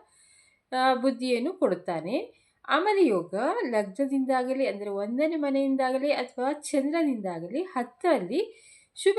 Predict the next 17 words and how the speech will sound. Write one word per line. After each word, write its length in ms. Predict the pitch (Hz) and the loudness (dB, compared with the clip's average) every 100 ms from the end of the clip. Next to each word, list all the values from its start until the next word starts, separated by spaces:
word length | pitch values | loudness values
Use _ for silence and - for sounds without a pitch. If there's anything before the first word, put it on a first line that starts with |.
| 403 | 4
ಗ್ರಹ 260 | 277 262 | 6 4
ಇರಬೇಕು. 760 | 240 170 160 160 156 - 330 - - | 4 -2 -4 -6 -10 -4 -4 -4 -6
ಇವರ 280 | 220 214 | -6 -4
ವ್ಯಕ್ತಿತ್ವ 600 | 196 214 - - 294 - 339 370 381 - - _ _ | -6 -8 -10 -8 -8 -2 0 0 -2 -20 -20 _ _
ಶೀಲ 380 | - - 349 359 302 | -8 0 2 4 0
ಚೆನ್ನಾಗಿರುತ್ತದೆ, 960 | 302 247 262 254 175 165 170 175 269 359 | -2 -2 0 0 -2 -8 -10 0 0 0
ಭಾಗ್ಯವಂತರೂ 920 | 247 190 175 185 269 277 247 277 302 | 0 0 0 0 2 2 0 -2 2
ಆಗಿರುತ್ತಾರೆ, 720 | 285 247 254 262 262 254 330 | 2 0 -6 -2 2 2 2
ಕೀರ್ತಿವಂತರೂ 920 | 349 - 339 339 214 185 170 - 277 | -2 -2 0 -2 -6 -6 -6 -10 -4
ಆಗ್ತಾರೆ. 840 | 247 165 - 160 156 247 427 - _ _ _ _ - | -2 -4 -8 -10 -4 -4 -4 -12 _ _ _ _ -6
ಶುಭ 260 | - 311 381 | 0 4 4
ಗ್ರಹ 260 | 381 403 403 | 4 4 4
ಇದ್ದರೆ 280 | 330 359 381 | 2 2 0
ತುಂಬ 280 | 370 349 381 | -2 0 -2
ಸಂಪತ್ತನ್ನು 1080 | 381 277 269 339 339 311 294 302 339 392 370 | 0 0 0 -2 -2 -2 -2 -2 -2 -4 -2
ಕೊಡುತ್ತಾನೆ. 680 | 254 220 220 196 165 185 294 | -2 -2 -6 -6 -6 -6 -8
ಅಶುಭ 580 | - 208 208 - 302 | -6 -8 -8 -6 0